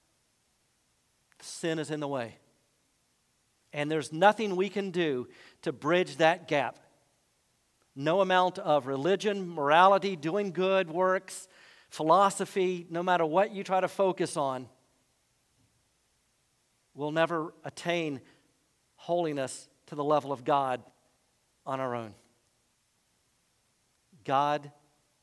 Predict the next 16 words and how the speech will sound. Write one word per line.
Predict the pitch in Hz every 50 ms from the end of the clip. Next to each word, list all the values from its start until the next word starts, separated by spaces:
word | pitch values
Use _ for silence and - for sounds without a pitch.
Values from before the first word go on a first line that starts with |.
| _ _ _ _ -
wants | 123 131 139 131 - - 143
us | 123 113 - - - _ _ _ _ _ _ _ _ _ _ _ _ _ -
in | 127
a | 123
relationship, | 117 123 127 113 - 104 - 123 117 110 _ _
so | - - 139 123
God | 107 98 - 127 123 123 127 127 113
did | 123 123 117
something | - - 120 107 - 127 117
about | 117 107 113 107 104 95
it. | 113 - _ _ _ _ _ _ _ _ _ _ _ _ _ _ _ _ _ _ _ _ _ _ _ _ _ _ _ _ _ _ _ _ _ _ _ _
He | - 147 131
got | 135 139 139 143
off | 139 - -
the | 139
throne. | - - 147 147 139 123 113 104